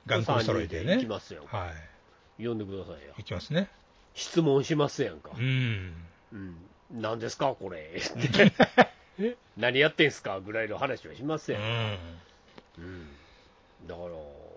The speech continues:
Speaker 2: そうですか。あの、流しますよ。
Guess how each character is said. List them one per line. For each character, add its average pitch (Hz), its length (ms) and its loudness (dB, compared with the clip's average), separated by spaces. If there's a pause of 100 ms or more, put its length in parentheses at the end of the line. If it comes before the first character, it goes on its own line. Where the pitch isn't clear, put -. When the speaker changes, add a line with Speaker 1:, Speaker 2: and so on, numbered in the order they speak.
(220)
Speaker 2:
そ 107 200 -12
う - 20 -12
で 101 100 -10
す - 80 -16
か。 - 100 -18 (1400)
あ 90 120 -6
の、 85 160 -12 (120)
流 156 200 2
し 156 80 -4
ま 151 120 0
す - 100 -12
よ。 - 80 -14